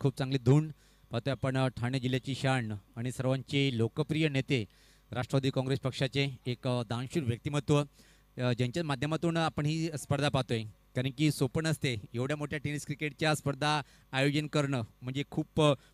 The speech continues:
मोठी हिंमत. आणि हे दाखवलंय गावदेवी, अ, क्रीडा मंडळ अंजूर. आणि खास, अ, मी उल्लेख करतोय की कालपासून, अ, स्टार जोडी अंजूर गावाची, मग गावाचा विकास असो की खेळाचं माध्यम असो किंवा आता सामाजिक कार्यक्रम असो, केतनदादा तरे साहेब आणि सुनील ग्रस साहेब एका युवा नेतृत्वात आहे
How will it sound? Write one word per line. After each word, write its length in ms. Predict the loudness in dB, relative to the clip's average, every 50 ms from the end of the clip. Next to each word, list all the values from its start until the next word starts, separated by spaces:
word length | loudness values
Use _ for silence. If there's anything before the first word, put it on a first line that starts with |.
| _
मोठी 240 | -2 -2 0 2 2
हिंमत. 340 | 2 2 2 2 0 -2 -2
आणि 140 | -2 -2 0
हे 100 | 0 0
दाखवलंय 400 | 0 -2 -2 -2 0 0 0 2
गावदेवी, 500 | 2 2 2 4 4 4 4 4 2 -2 -6 -14 -20 _ _ -6
अ, 60 | -6
क्रीडा 240 | -4 -2 -2 -2 0
मंडळ 220 | -2 -2 -4 -4 -10 _ -8
अंजूर. 340 | -6 0 4 6 6 6 6 2 -2
आणि 160 | -8 -10 -6 -2
खास, 300 | 0 0 0 0 0 0
अ, 100 | 0 0
मी 140 | 2 2 2
उल्लेख 220 | 2 2 2 0 -2 -2
करतोय 240 | -4 -2 -2 -2 -2
की 160 | -2 -4 -6
कालपासून, 520 | -6 -6 -6 -4 -2 0 2 2 2 2 2 -2 -16 -20 -20 _ _ -4
अ, 280 | -2 0 0 0 0
स्टार 300 | -2 -2 -2 -2 0 0
जोडी 240 | 2 2 2 2 2
अंजूर 220 | 2 2 2 2
गावाची, 460 | 4 6 6 4 4 2 0 -6 -8 -6 -6
मग 180 | -6 -6 -4 -4
गावाचा 360 | -4 -2 -2 -2 0 0 0
विकास 340 | -2 -2 -2 -2 -2 -2 -2
असो 240 | -2 -2 -2 -2 -2
की 120 | -2 -4 -6
खेळाचं 280 | -4 -4 -2 -2 -2 -2
माध्यम 300 | -4 -4 -2 -2 -2 0
असो 220 | 0 2 0 0 0 -2 -12 -20 -12 -6
किंवा 140 | -2 -2 -2
आता 140 | -2 -2 -4
सामाजिक 420 | -2 -2 0 0 0 0 0 0
कार्यक्रम 360 | 2 2 2 2 0 -2 -4
असो, 200 | -4 -4 -6 -8 -8 -10 -16 _ _ _ 0
केतनदादा 420 | 0 0 0 0 0 2 0 0 0 0
तरे 140 | 0 0 0
साहेब 200 | 0 0 0 0
आणि 160 | -2 -2 -4
सुनील 240 | -4 -4 -4 -2 -2
ग्रस 220 | -2 -4 -2 -2
साहेब 180 | -4 -2 -2 -2
एका 200 | -4 -2 -2 0
युवा 260 | 0 2 2 2 2
नेतृत्वात 440 | 2 0 -2 -2 -2 -2 -4 -4 -4
आहे 120 | -6